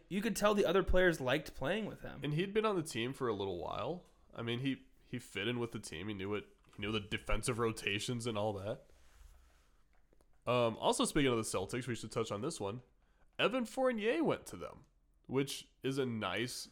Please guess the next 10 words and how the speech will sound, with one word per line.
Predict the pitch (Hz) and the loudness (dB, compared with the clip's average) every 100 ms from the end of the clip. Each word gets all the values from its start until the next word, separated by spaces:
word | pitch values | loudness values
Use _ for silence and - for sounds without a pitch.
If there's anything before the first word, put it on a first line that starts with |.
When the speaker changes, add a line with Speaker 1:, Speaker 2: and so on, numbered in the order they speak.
| _ - | _ -4
Speaker 2:
pickup. | 190 - - - | -2 -2 -6 0
Speaker 1:
I | 208 | 6
didn't | 226 226 208 | 8 12 12
realize | 240 226 208 | 12 12 12
Jeff | - 185 208 - | 12 8 8 8
Teague | 214 240 | 0 4
was | 240 185 | 6 8
in | 170 | 6
that | 139 123 | 2 0
deal. | 131 113 104 | -2 -2 -4